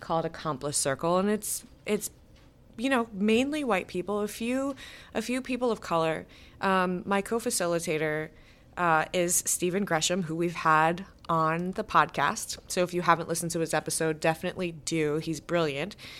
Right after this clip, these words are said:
Um, but, you know, we get together once a month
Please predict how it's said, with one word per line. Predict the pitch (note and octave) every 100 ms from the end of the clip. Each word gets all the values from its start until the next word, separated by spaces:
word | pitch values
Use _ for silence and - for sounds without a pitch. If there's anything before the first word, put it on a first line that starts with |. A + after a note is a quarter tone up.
| - - -
Um, | - F#3 F3 E3+ E3+ - - - - - - - - -
but, | A#3+ G#3+
you | A#3
know, | A3+
we | A3 A3+
get | A#3
together | A#3 G#3+ G#3+ G#3
once | G3 G3
a | G3
month | B3 G#3+ A#3 -